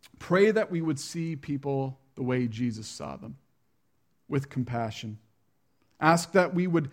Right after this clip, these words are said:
see the immense possibility for the harvest around us.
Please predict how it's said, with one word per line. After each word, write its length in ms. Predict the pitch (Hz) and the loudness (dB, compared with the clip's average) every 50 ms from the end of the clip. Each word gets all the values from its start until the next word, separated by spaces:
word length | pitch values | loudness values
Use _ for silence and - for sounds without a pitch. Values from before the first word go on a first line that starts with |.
| - - _ | -12 -20 _
see 480 | - - - - - 196 208 214 214 208 | -10 -8 -8 -6 -2 2 2 2 2 2
the 160 | 170 190 175 | 2 0 0
immense 460 | 165 160 160 165 170 185 180 175 - | 0 0 0 0 0 0 -2 -6 -8
possibility 800 | - - - 175 165 170 170 - 156 139 151 151 151 147 143 143 | -14 -6 -2 0 0 0 -2 -6 -4 0 2 2 2 4 2 0
for 160 | 135 139 139 135 | -2 -4 -6 -6
the 80 | 131 | -6
harvest 560 | 127 - - 139 139 143 143 143 135 - - | -6 -6 -2 -2 -2 -2 -2 -4 -8 -8 -6
around 420 | 135 127 117 123 120 123 120 117 110 | -4 -4 -2 -2 -2 -2 -2 -4 -4
us. 420 | 107 113 - - - - - - | -6 -8 -8 -10 -12 -12 -16 -18